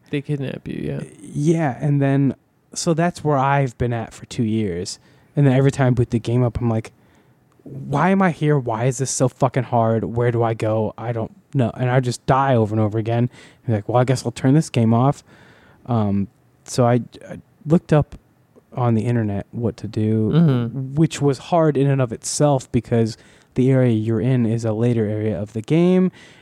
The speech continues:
Speaker 2: And then even if you're like, "What do I do here?" Like, there's, like, seven different advice pieces you could take, which is like, "Oh, you could grind that area for this, or you could do this, or there's a boss there you could fight, and then this part, this,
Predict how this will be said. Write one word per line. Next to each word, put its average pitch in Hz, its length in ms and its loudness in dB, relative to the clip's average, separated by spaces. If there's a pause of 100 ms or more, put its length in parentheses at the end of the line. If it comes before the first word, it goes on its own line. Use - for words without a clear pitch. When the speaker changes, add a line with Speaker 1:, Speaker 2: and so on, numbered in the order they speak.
Speaker 2:
And 120 160 -4
then 110 400 -2 (220)
even 135 260 0
if 127 160 -4
you're 123 140 -2
like, 113 260 -6
"What 135 180 4
do 127 100 2
I 117 100 2
do 123 200 0
here?" 160 580 2
Like, 117 300 0 (380)
there's, 127 200 0
like, 113 220 -6 (140)
seven 131 560 0
different 135 360 0
advice 120 480 -2
pieces 127 480 0
you 131 80 0
could 131 160 -2
take, 135 360 0
which 117 140 -2
is 113 160 -6
like, 107 220 -6 (500)
"Oh, 135 120 4
you 110 120 0
could 104 100 -10
grind 120 220 0
that 104 100 -6
area 117 220 0
for - 160 -8
this, 143 300 4
or 110 60 -4
you 104 100 -6
could 101 100 -6
do 110 100 -8
this, 143 300 0
or 104 120 -4
there's 110 180 0
a 107 60 -2
boss 143 300 2
there 92 80 -8
you 92 60 -6
could - 180 -14
fight, 113 220 -6
and 107 460 -2
then 104 120 -10
this 135 220 0
part, - 460 -6
this, 127 340 -6